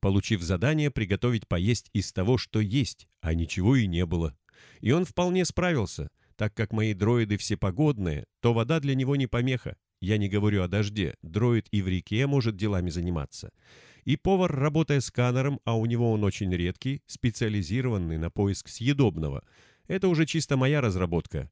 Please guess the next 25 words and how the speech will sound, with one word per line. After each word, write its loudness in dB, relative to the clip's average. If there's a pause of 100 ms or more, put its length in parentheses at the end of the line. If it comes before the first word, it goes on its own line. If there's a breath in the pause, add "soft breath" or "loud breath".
Не 2
зря 0
одиннадцать 2
лет 4
школой 2
занимался. -2 (120)
Нарвал 0
каких-то -2
побегов, -2 (140)
травок, -2 (180 soft breath)
уходя 0
под -4
воду 0
у 2
берега. -4 (540 loud breath)
Рыбу 2
ловить 0
не 2
его 2
специфика, -6 (200)
и 2
он 4
собрал -2
какие-то -2
ракушки, -2